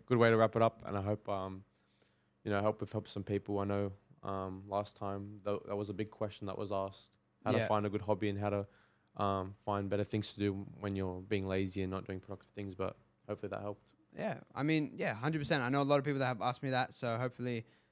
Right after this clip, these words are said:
Speaker 2: that can, uh, be of assistance. And I'm, I'm happy that you've joined me today on this treacherous journey. And, um, make sure you like, subscribe,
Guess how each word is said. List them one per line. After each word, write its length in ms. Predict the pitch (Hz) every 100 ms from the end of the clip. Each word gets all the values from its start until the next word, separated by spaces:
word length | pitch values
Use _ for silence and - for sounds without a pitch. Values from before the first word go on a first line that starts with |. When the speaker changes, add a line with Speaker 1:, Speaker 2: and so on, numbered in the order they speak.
| _
Speaker 2:
that 180 | 120 120
can, 240 | - 117 113
uh, 200 | 110 107
be 240 | 113 123
of 280 | 120 113 - - -
assistance. 600 | 135 139 - 147 170 -
And 200 | - 120
I'm, 440 | 101 117 120 120 -
I'm 160 | - 120
happy 300 | 127 127 131
that 140 | 120
you've 180 | 127 123
joined 200 | 123 131
me 60 | 127
today 380 | 120 123 139 -
on 120 | 117
this 220 | 113 -
treacherous 360 | - 131 120 113
journey. 400 | 127 135 156 190 _ _ _ - -
And, 320 | 120 120 120
um, 420 | 120 120 120 120 - - - - - - -
make 180 | 131 143
sure 420 | - 160 139 107 131 -
you 100 | 120 123
like, 380 | 139 143 131 -
subscribe, 760 | - 117 - - 147 139 117